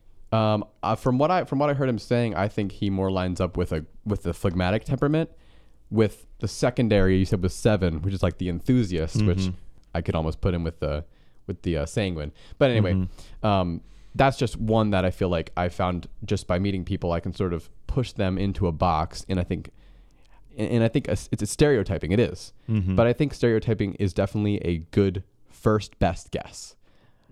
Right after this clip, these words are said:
Speaker 1: Stereotyping for different, you know, whether it's cultural stereotyping or even personality stereotyping,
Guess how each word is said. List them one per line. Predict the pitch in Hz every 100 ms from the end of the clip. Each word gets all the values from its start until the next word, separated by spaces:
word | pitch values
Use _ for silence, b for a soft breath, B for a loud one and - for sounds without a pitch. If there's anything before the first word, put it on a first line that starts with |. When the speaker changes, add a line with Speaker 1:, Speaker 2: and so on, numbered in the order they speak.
| -
Speaker 1:
Stereotyping | - 123 127 120 120 113 113 110
for | 104
different, | 95 104 104 87 -
you | 90
know, | 80 73
whether | 95 98 92
it's | - - - -
cultural | - 123 117 165 151
stereotyping | 147 143 143 - 127 135 131 131 131 b b b b
or | 104
even | 110 101 90
personality | 139 123 101 113 113
stereotyping, | - 92 82 - 82 78 76